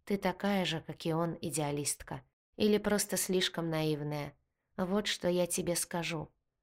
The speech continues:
Арлетт сощурила неестественно голубые глаза. «Вам нужно бежать из города, из страны, с этой чертовой планеты.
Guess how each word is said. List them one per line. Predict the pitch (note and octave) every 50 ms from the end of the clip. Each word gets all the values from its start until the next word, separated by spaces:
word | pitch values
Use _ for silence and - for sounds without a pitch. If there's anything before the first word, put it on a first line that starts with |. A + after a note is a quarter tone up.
| _ _ _ -
Арлетт | - F3+ F3 E3+ E3 D#3+ D#3 D#3 D3+ D#3 -
сощурила | - - - F3 E3 - - - G3+ G3+ F3+ E3 D#3
неестественно | D#3 D3+ D3+ D#3 D#3+ D#3 - - F#3+ F#3+ - - - D3+ C#3+ D3 D3+
голубые | C#3+ D3+ D#3 D3+ D#3 C#3+ D#3+ D#3 D#3
глаза. | D3+ D3 D#3 D#3 D#3+ D3 D3+ D3 B2+ - - _ _ _ _ _ _ _ _ -
«Вам | G#3 F#3 F#3+ G3+ G3 G3 G3
нужно | G3 G3 F#3+ F3 F3 F#3
бежать | F3 E3+ F#3 F3+ E3+ F#3+ F#3 F3+ - -
из | F3 E3+ F3
города, | D#3 F#3+ G3 F#3 E3 D3 C#3 C#3+ C#3 - _ _ _ _ -
из | G3+ F#3+ -
страны, | - - - G3 G3 F#3+ F#3 F#3 F#3+ E3+ D3+ C#3 - _ _ _ _ _
с | - - -
этой | A3+ A3 A3 G#3 G3+
чертовой | G3+ - - G3+ G3 F#3+ - G3 F#3 F#3+ F#3+
планеты. | F#3+ F#3+ F#3+ F#3+ F#3 F#3+ F#3 E3 D3 - - - -